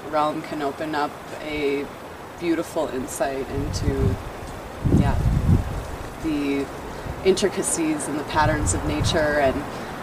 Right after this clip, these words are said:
and beyond, you know, the non-physical realms as well. And so, um, I've, I've explored different plant medicines over the years as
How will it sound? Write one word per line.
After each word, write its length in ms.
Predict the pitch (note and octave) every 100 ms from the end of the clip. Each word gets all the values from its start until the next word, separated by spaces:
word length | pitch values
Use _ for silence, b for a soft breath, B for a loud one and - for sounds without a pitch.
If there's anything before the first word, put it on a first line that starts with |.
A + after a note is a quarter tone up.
| -
and 600 | F3+ F#3 F#3 F3+ F3 - - -
beyond, 680 | - F3 D#3 C#3 D3+ G3+ - - -
you 100 | E3
know, 260 | D3+ C#3+ D3 -
the 100 | D#3
non-physical 720 | D3+ D3 D3+ D#3+ D#3 D3+ D3+
realms 460 | D3 D3 D3 D3 -
as 240 | D3 -
well. 340 | D3 C#3+ D3+ E3+ - B B - -
And 180 | D#3+ D#3+
so, 580 | - D#3 D3 D3 C#3+ C3+ -
um, 520 | D3+ D3+ C#3+ C#3 C#3 - - - -
I've, 460 | - D#3+ D3+ - -
I've 220 | D#3+ D3+
explored 540 | D#3 - - D#3 D#3
different 380 | D3+ D#3+ D#3+ B2+
plant 280 | - D3 C3
medicines 680 | C#3+ C#3 B2+ D#3+ C#3+ D3+ D#3
over 220 | D3 D3+
the 200 | C#3+ D3
years 460 | C#3+ C#3+ D#3+ E3+ - - C#3+
as 220 | D3 -